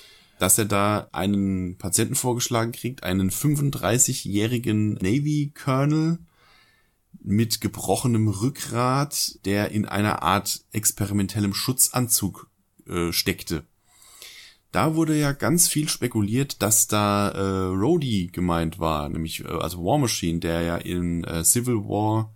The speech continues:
in seinem Anzug, äh, steckend, ähm, sich die Querschnittslähmung zugezogen hat. Das kommt aber nicht hin,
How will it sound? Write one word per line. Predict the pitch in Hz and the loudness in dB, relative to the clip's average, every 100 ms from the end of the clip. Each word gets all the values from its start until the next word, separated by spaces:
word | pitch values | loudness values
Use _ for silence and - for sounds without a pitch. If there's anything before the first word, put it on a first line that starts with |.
| _ _ _ _ _ _ _ _ _ - | _ _ _ _ _ _ _ _ _ -2
in | 190 190 | 2 4
seinem | 135 135 127 | 4 4 2
Anzug, | 95 127 - 117 120 - - | 0 2 2 0 -2 -8 -10
äh, | - | -4
steckend, | 104 117 - 131 127 - - | -2 -2 0 0 0 -2 -2
ähm, | 101 95 98 | -6 -2 -2
sich | 92 101 | -2 -4
die | - 90 | -2 -4
Querschnittslähmung | - 101 104 104 - 87 87 | 0 0 2 0 0 0 0
zugezogen | - 90 87 - 82 82 | -2 -4 -4 -4 -2 0
hat. | 113 - - _ - - - - - - | -2 -4 -20 _ -20 -18 -16 -16 -16 -4
Das | 104 - | -2 2
kommt | 147 143 | 2 2
aber | 117 | 2
nicht | 107 | 2
hin, | - 110 87 | 2 2 2